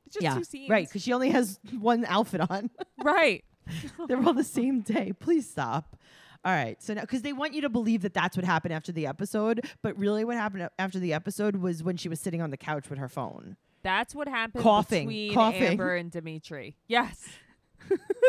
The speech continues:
Speaker 2: They show her coughing, whatever. I'm like,
Speaker 1: <laughs>
Speaker 2: "What is this?" <laughs> All right. So now let's move on to Mackenzie.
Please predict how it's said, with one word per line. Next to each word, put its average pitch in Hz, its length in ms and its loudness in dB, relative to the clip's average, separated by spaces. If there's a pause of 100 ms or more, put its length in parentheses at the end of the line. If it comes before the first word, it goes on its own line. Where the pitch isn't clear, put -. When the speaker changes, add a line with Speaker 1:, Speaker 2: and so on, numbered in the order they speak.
(100)
Speaker 2:
They 349 140 6
show 403 260 2
her 262 120 -2
coughing, 247 560 -2
whatever. 214 180 -10 (240)
I'm 254 160 -8
like, 277 140 -8 (160)
Speaker 1:
<laughs> - 160 -20
Speaker 2:
"What 415 320 -4 (640)
is 208 220 -6
this?" 220 200 -12
<laughs> - 560 -20
All 170 100 -2
right. 143 200 -4
So - 100 -8
now 196 180 -2
let's 220 280 -8
move 302 180 -10
on 226 140 -6
to 175 80 -12
Mackenzie. 120 560 -12